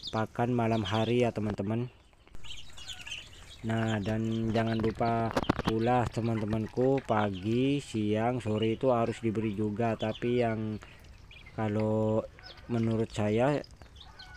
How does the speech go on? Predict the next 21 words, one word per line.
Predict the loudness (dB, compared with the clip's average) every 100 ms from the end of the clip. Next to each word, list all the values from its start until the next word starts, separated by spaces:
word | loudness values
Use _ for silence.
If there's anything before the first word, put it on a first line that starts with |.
| -8
apa | -4 -2 0 2
yang | 0
saya | 0 0 0
ketahui, | -2 -2 -2 0 2
teman-teman, | 2 0 0 0 0 0
itu | 0 2 4 4 4 0 -4 -2
lebih | 0 0
bagusnya | 0 -2 -4 -2 2 2 0 -6 -18 -18 -18 -18 -8 -4
lebih | 0 2
banyakin | 2 2 2 0 2 4 4 2 2 2 2
memberi | 2 2 2 0
pakan | 0 0 0 2
di | 2
malam | 2 2 0
hari | 0 2 4 4
ya, |
karena | 2 -2 0 0
itu | -2 0 2 2 0 -6 -18 -20 -20 -20 -20 -20 -12 -4
mempercepat | -2 -2 -4 -4 -2 -2
pertumbuhan, | -2 -4 -2 0 0 0 0
teman-temanku. | 0 0 -2 -2 0 -2